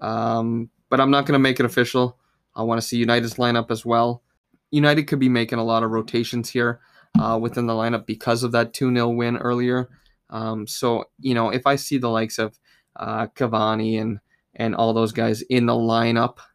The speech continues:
uh, yeah, that, that I will pull the trigger on. Man United win and under four and a half goals. I don't expect Granada to give up a lot here, um, but I do expect United to get the win still. So, um, that's definitely a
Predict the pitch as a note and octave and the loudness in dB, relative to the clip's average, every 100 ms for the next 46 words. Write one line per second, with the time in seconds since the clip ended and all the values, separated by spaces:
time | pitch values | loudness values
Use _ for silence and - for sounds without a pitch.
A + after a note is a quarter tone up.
0 | _ _ A2+ A2 A#2 - B2 A#2+ - D3 | _ _ -6 -2 -2 -2 -2 -2 -2 -12
1 | - _ _ _ _ D3 C#3 C#3+ C3 - | -18 _ _ _ _ -12 2 4 4 0
2 | _ - B2+ C3 B2+ A#2+ A#2+ A#2 B2 A#2 | _ -10 0 2 4 4 0 -2 -4 -4
3 | - - A2+ A#2+ A#2 A#2 A#2 _ _ _ | -4 -4 -2 0 0 0 -4 _ _ _
4 | _ _ - A#2+ A#2+ A#2+ A#2 A#2 A2 A#2 | _ _ -4 0 2 2 2 0 0 -2
5 | A2+ A2 - A2+ A2 A#2+ A2+ A2 A#2+ A2+ | 0 -2 -4 -6 -4 -2 -4 -4 -4 -2
6 | A2 G#2+ A2+ - B2 B2 A#2+ - _ _ | -2 -6 -6 -2 2 2 0 -10 _ _
7 | _ A2+ A2+ A2 G#2+ - A#2 - A#2 A2 | _ -4 -2 -2 -6 -2 -2 0 -2 2
8 | A2+ A#2 A2 A#2+ A2+ A2+ A2+ A#2 A#2 A2 | 2 0 -2 0 0 0 0 2 2 2
9 | A#2 A#2 A2+ - _ _ _ A2 A2 A2+ | 0 0 -2 -6 _ _ _ -8 -6 -4
10 | A2 A2 A#2 A#2 A2+ A#2 A2 - A2 A2 | -4 -2 0 0 2 0 -2 -2 -2 -2
11 | - A2+ G#2+ A2 A2 G#2+ - G#2+ A2+ A2+ | -4 -2 -2 -4 -4 -4 -4 -2 0 -2
12 | - A2+ A2+ A2+ G#2+ A2 _ _ _ _ | -2 0 0 -2 -6 -8 _ _ _ _
13 | G2 G2+ A2 A2 B2 A#2+ - B2 A#2 B2 | -2 -2 -2 2 2 2 0 0 2 2
14 | A#2 A2 | 4 2